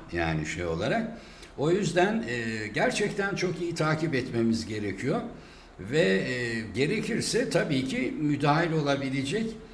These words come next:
e, güçleri toparlamamız lazım. Mesela Suriye Milli Ordusu'nun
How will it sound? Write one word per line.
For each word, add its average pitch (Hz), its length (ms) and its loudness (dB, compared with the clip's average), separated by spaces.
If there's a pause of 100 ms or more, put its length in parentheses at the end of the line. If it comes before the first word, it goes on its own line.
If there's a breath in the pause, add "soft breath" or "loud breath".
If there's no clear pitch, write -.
(260 loud breath)
e, 113 60 -4 (840)
güçleri 135 540 -2
toparlamamız 131 960 2
lazım. 85 340 -2 (100)
Mesela 113 560 0
Suriye 123 440 -4
Milli 123 380 -4
Ordusu'nun 117 760 -4